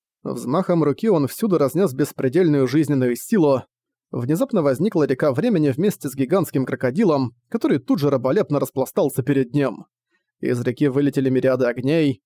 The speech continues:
души погибших в бою практиков Школы Безбрежных Просторов. Воскресив павших солдат, Манхао двинулся прочь.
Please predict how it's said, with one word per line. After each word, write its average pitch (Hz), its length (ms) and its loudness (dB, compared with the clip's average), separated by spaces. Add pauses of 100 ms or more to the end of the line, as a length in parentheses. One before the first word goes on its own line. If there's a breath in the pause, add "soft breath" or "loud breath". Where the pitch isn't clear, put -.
(140)
души 170 380 -2
погибших 156 540 -2
в 120 80 -8
бою 139 260 0
практиков 151 500 -4
Школы 170 280 0
Безбрежных 135 520 -2
Просторов. - 680 -4 (540)
Воскресив 127 580 -4
павших - 340 -4
солдат, 123 500 -2 (200)
Манхао 127 540 0
двинулся 135 420 0
прочь. - 560 -4